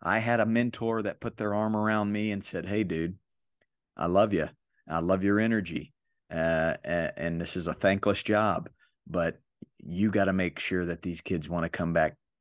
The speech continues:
tomorrow." Uh, that, that, that you're, you're, you're creating a love of play within them. Uh, if you don't believe me, ask Hunter Pence. Uh, he talked about that a lot on this podcast. So,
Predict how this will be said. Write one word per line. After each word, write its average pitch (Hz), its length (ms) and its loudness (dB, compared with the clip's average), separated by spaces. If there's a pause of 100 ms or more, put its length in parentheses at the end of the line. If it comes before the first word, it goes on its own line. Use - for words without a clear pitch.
(540)
tomorrow." 80 600 0 (300)
Uh, 80 240 0
that, 87 280 -2
that, 82 160 2 (120)
that 85 220 -2
you're, 87 300 0
you're, 90 280 2
you're 92 220 -2
creating 90 580 0
a 85 140 -6
love 85 540 2
of 82 200 -6
play 80 520 0 (320)
within 87 420 0
them. 71 300 -2 (340)
Uh, 82 80 2
if 82 160 -2
you 90 60 2
don't 92 180 0
believe 92 420 2
me, 95 320 2 (120)
ask 90 320 2
Hunter 92 240 -2
Pence. - 540 -6 (380)
Uh, 78 520 2
he 92 160 -2
talked 87 280 0
about 87 260 2
that 80 300 2 (140)
a 78 60 -4
lot 82 480 0
on 78 160 -8
this 82 180 -8
podcast. - 840 -2 (420)
So, 90 560 4